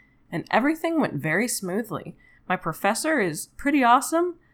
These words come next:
He was super laid back with a polo shirt and a Hawaiian shirt over it. And he had been in the Coast Guard. Apparently, he was a sniper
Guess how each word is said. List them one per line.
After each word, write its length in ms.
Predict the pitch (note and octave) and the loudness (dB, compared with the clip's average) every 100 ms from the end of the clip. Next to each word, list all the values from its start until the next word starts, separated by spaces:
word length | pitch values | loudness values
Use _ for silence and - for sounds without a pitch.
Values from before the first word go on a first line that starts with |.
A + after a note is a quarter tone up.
| - - _ | -20 -20 _
He 160 | G3+ | -2
was 160 | D#3 D#3+ | 0 0
super 400 | - C#4 C#4 F#3+ | 2 2 2 2
laid 300 | D#3+ E3 D3 | 2 0 2
back 360 | E3 C3 C3+ D#3 | 4 4 4 -4
with 180 | D#3+ | -4
a 40 | C#3 | -4
polo 480 | - F#3+ F#3 G3 G#3 | -2 2 2 2 0
shirt 340 | A3 G#3 A3 | -2 -2 0
and 120 | D3+ | -2
a 60 | D3+ | -2
Hawaiian 460 | E3+ C3+ D3 D#3 E3+ | 0 0 0 0 -4
shirt 260 | F3 E3+ - | -4 -2 0
over 280 | D#3 F#3 | -2 0
it. 220 | G#3+ - - _ _ _ - | 0 -2 -8 _ _ _ -4
And 140 | D#3 | -2
he 100 | F#3 | 0
had 160 | E3 D3 | 0 0
been 120 | D3 | -2
in 100 | C#3 | -2
the 60 | - | -6
Coast 540 | - - G#3 - - | -4 0 0 -2 0
Guard. 420 | E3+ D#3+ D#3 D3+ - | 4 4 4 0 -4
Apparently, 600 | - F3 G#3 F#3+ G3+ F#3+ | -2 4 4 4 -2 -4
he 160 | F#3 | -2
was 200 | D#3+ D3 | -2 -4
a 60 | - | -4
sniper 840 | - - B2+ D3 - A3 B3 - | -6 -4 -4 -4 0 0 0 -4